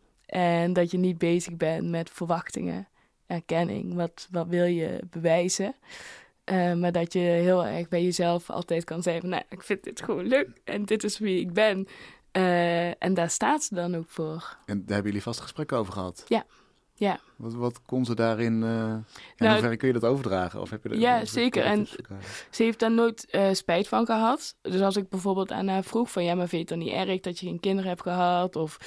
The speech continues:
Speaker 1: dat je niet tr-" getrouwd bent? Gewoon hele stereotyperende dingen. Eh, nee. <laughs> Dan hadden ze ook altijd een beetje de schouders op van, "Ja, maar ik geef hier totaal geen meerwaarde aan." En het realiseren,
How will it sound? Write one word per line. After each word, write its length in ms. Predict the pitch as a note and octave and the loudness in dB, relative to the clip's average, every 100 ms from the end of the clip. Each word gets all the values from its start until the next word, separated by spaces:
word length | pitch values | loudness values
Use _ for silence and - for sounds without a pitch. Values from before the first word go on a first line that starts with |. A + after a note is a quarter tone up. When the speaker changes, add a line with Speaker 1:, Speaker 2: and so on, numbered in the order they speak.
| - - | -16 -14
Speaker 1:
dat 140 | - E3+ | -10 -4
je 60 | |
niet 140 | F3+ E3+ | -4 -4
tr-" 200 | - F3 | -8 -8
getrouwd 360 | F#3+ G3 G3 | -8 0 2
bent? 140 | G3+ E3+ | 2 0
Gewoon 160 | G3 | 0
hele 260 | F#3+ G#3 G#3 | 2 4 4
stereotyperende 1000 | G3 - F#3+ F#3 F3+ - G3 F3+ E3+ F#3+ | 0 2 4 4 0 -2 2 2 0 -4
dingen. 440 | F3+ F#3 A3 C4+ E4+ - - - - _ | -2 2 4 2 0 -10 -20 -20 -20 _
Eh, 420 | - G#3+ G#3 G#3+ F#3 - | 2 4 6 4 2 0
nee. 480 | G3+ A3+ A#3 B3 B3+ - | 4 6 6 4 0 2
<laughs> 200 | E4+ F4+ | 6 6
Dan 100 | E4 | 8
hadden 240 | E4 D4 D#4 | 6 4 4
ze 100 | D4+ | 4
ook 100 | C4 | 4
altijd 240 | B3 C4 | 2 4
een 80 | C4 | 4
beetje 220 | C4 A#3+ | 4 4
de 160 | G#3 G#3 | 2 0
schouders 600 | - A#3+ A#3+ C4+ C4+ B3 | 2 2 4 4 4 4
op 220 | G#3+ - | 0 0
van, 160 | - G#3 | 0 2
"Ja, 120 | G3 | 4
maar 120 | G3 | 2
ik 180 | G3+ - | 0 0
geef 200 | A#3+ G#3+ | 0 4
hier 420 | G#3+ G#3 G#3 F#3+ | 2 4 2 0
totaal 420 | - G3+ A3 G#3+ | -4 0 2 2
geen 340 | G#3+ G3+ F#3+ F#3+ - - - | 2 2 2 0 -6 -20 -12
meerwaarde 880 | - G#3 C4 D#4 F#3 E3+ F3 F#3 F3+ | 2 4 6 4 2 0 0 0 -2
aan." 400 | - F#3 F3+ F3+ - - - - - | 0 0 0 -4 -6 -16 -20 -20 -10
En 520 | - F#3 F#3 F#3 F#3+ G3 | 0 2 2 2 -2 -2
het 360 | F#3 F#3+ F#3+ - | 2 0 0 -8
realiseren, 1300 | F3+ G3 G3 G3 F#3+ F3+ G3 A3+ A#3 F#3+ E3+ F3 | 2 4 4 2 0 2 2 4 2 2 0 -2